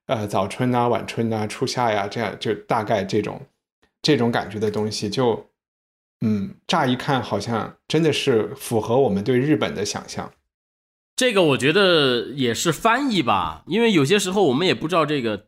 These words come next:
Speaker 2: 呃，这个外国的这种电影名字它是怎么，怎么，谁来决定来翻译它的。
Speaker 1: 哦，我想象日文电影就是会读它的汉字的那个名字吧，就基本，
Speaker 2: 是吧？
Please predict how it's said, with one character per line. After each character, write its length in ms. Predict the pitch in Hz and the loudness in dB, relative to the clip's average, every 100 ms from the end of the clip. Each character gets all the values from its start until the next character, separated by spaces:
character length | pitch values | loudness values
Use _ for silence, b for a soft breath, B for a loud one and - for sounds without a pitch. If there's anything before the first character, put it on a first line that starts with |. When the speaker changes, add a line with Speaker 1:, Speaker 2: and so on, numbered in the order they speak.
| _ - | _ -6
Speaker 2:
呃， 180 | 110 | -6
这 120 | 104 143 | -4 -2
个 260 | 117 107 | -2 -2
外 260 | 101 147 123 | -2 0 0
国 280 | - 101 110 | -4 -4 -2
的 120 | 135 110 | -2 -2
这 80 | |
种 120 | 123 98 | -4 -4
电 220 | 135 104 | -4 -4
影 60 | |
名 180 | 92 92 | -6 -6
字 160 | 127 104 | -6 -6
它 160 | 123 | -6
是 140 | 120 117 | -8 -8
怎 120 | 87 | -10
么， 200 | 82 90 _ _ _ _ _ | -10 -12 _ _ _ _ _
怎 160 | - 92 | -8 -6
么， 680 | 98 143 139 139 135 127 123 | -2 -2 -2 -2 -2 -2 -4
谁 300 | - - 107 | -4 -4 -2
来 160 | 160 127 | 0 -2
决 220 | 101 95 | -4 -4
定 240 | 120 95 | -4 -6
来 200 | 82 87 | -8 -10
翻 300 | - 120 120 | -4 -2 -2
译 80 | 95 | -4
它 240 | 82 82 | -8 -10
的。 200 | 80 76 _ _ _ _ _ _ _ _ 139 | -12 -18 _ _ _ _ _ _ _ _ -2
Speaker 1:
哦， 320 | 113 92 - | 0 -2 0
我 140 | 135 | 0
想 260 | 165 139 117 | 2 0 0
象 340 | - 214 285 | 2 2 4
日 220 | 143 196 139 | 4 4 4
文 180 | 120 | 4
电 220 | 127 147 120 | 2 2 0
影 260 | 101 98 - - - | -2 -4 -8 -16 -12
就 160 | - 156 | 0 2
是 140 | - | 2
会 180 | 131 151 | 2 2
读 280 | 113 107 107 | 0 -2 -4
它 160 | - 123 | -4 -4
的 100 | 113 | -2
汉 260 | 135 110 | -2 -4
字 220 | - 127 | -4 -6
的 160 | 95 90 | -6 -6
那 160 | 104 98 | -8 -10
个 240 | 90 - _ _ _ - | -12 -14 _ _ _ -8
名 240 | 107 90 | -4 -4
字 160 | - 95 | -2 -2
吧， 220 | 95 - - | -2 -8 -4
就 140 | 110 | -4
基 160 | - 113 | -2 -4
本， 100 | 107 | -2
Speaker 2:
是 60 | |
吧？ 320 | 107 92 87 | -2 -4 -6